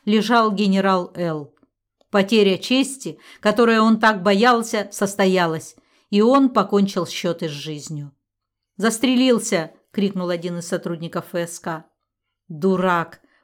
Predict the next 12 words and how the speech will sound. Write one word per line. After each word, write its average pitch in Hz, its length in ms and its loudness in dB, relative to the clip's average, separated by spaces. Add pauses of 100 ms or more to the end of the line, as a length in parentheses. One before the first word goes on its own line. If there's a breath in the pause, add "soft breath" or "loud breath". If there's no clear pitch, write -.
поморщился 180 640 -4
президент 170 540 -4
банка 170 360 -4
М. 160 280 -10 (420 soft breath)
«Я 226 140 2
могу 254 300 4
быть 359 180 2
свободным?» 262 760 2 (180)
холодно 190 420 0
спросил 190 460 -2
он 175 160 -2
Нефедова. 165 580 -4